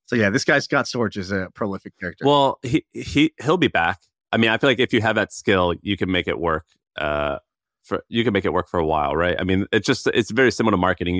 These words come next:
Speaker 2: If it's, it's like, if you understand what, what motivates people and gets them to, get, gets them to act, whether it's dancing or buying something, you'll, you'll come back.
Speaker 1: Right.
Speaker 2: Have you ever met these guys? Like, like, th-, there'll be guys like, "Oh man, I just, uh,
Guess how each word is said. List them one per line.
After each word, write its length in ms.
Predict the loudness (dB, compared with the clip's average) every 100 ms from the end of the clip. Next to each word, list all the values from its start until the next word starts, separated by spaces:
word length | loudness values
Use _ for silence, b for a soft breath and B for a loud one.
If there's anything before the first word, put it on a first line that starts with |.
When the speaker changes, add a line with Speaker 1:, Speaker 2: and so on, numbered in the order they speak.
| -2
Speaker 2:
If 140 | -4 -6
it's, 180 | -6 -8 b b b
it's 100 | -2
like, 100 | -2
if 80 | 0
you 80 | 2
understand 380 | 2 2 2 2
what, 120 | 0 _
what 160 | -4 2
motivates 400 | 2 2 0 0
people 360 | 0 2 0
and 140 | 0 -2
gets 140 | -2
them 120 | -4
to, 520 | -8 -12 -14 -12 -10
get, 260 | -2 -2 0
gets 160 | -2 2
them 140 | 2
to 120 | 2
act, 300 | 2 2 2
whether 160 | 0 0
it's 100 | 0
dancing 380 | 0 0 0 0
or 60 |
buying 260 | 0 0 -2
something, 460 | -4 -2 -2 -2 -6
you'll, 200 | 0 0 2
you'll 160 | 0
come 200 | 0 -2
back. 220 | 0 -2
Speaker 1:
Right. 160 | -2 -8 B B
Speaker 2:
Have 100 | 2
you 60 | 4
ever 100 | 4
met 200 | 4 2
these 200 | 0 2
guys? 540 | 2 2 2 -2 -4
Like, 220 | -2 -2 -2 _ _ _ _ _ _ _ _ _ _ _ _
like, 240 | 0 2 0 -6 -2
th-, 140 | 0
there'll 180 | 2 2
be 100 | 2
guys 240 | 2 2 0
like, 100 | -2
"Oh 220 | 2 2
man, 280 | 2 2 2
I 80 | 0
just, 300 | 0 -4 0
uh, 220 | 0 0